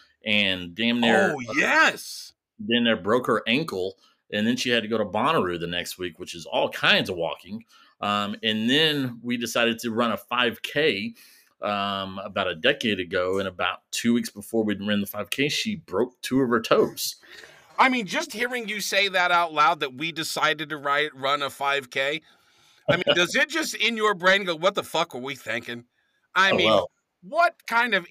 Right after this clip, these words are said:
Speaker 2: idiotic, asinine decision-making was that just to run a five K, period? You guys
Speaker 1: Yeah.
Speaker 2: are
Speaker 1: I
Speaker 2: not
Speaker 1: know.
Speaker 2: five K athletes. Not that
Speaker 1: <laughs>
Speaker 2: that's a spe-, I mean, it, it's a five K. A five K is a five K. You guys aren't,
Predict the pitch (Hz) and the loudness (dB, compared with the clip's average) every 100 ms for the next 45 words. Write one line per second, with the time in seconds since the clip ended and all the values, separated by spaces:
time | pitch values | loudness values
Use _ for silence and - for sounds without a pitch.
0 | - 220 262 233 226 220 214 - 226 240 | -10 -8 -6 0 2 2 0 2 2 2
1 | 240 220 208 202 196 165 - 214 214 196 | 0 -2 0 0 -2 -6 -6 -4 -4 -4
2 | 190 190 180 180 170 165 143 196 190 151 | -2 -2 -2 -4 -2 -4 2 4 4 2
3 | 165 240 202 175 196 175 - 185 175 170 | 0 0 0 -6 -4 -4 -2 0 -2 -4
4 | 180 175 151 - 160 147 95 73 _ _ | -6 -6 -6 -6 -2 -2 -4 -14 _ _
5 | _ 190 269 247 165 147 95 95 92 - | _ -14 -12 -2 2 2 4 4 4 0
6 | _ _ 170 175 190 254 185 - - _ | _ _ 0 0 2 4 2 2 -8 _
7 | _ - 240 233 202 233 226 214 233 277 | _ 0 4 4 2 0 2 2 2 0
8 | 202 160 135 - - _ _ - 254 269 | -2 -6 -6 -8 -18 _ _ 0 2 2
9 | 202 233 233 196 185 143 - 247 214 202 | 0 0 0 0 -4 -4 -4 -2 0 0
10 | 240 220 190 _ _ _ _ _ _ _ | -2 -2 -2 _ _ _ _ _ _ _
11 | _ _ _ _ 233 226 254 247 277 339 | _ _ _ _ -10 -2 -2 -2 0 6
12 | 349 269 403 320 202 294 294 302 285 240 | 6 6 4 4 4 2 2 4 2 0
13 | - 277 254 311 311 254 247 262 233 247 | 2 2 2 2 2 2 0 2 2 -2